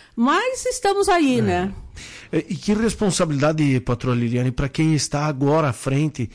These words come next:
Speaker 2: da patronagem, quem vai estar tocando esse projeto, né?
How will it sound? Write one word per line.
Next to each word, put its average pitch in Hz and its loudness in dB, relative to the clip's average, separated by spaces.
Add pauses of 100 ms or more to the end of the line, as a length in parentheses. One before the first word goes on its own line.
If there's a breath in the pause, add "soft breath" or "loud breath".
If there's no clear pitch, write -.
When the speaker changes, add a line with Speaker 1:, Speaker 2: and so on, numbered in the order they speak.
(220 loud breath)
Speaker 2:
da 127 -2
patronagem, 127 -2
quem 139 -2
vai 135 0
estar 135 -2 (260 loud breath)
tocando 156 2
esse - -2
projeto, 120 -4
né? 113 -4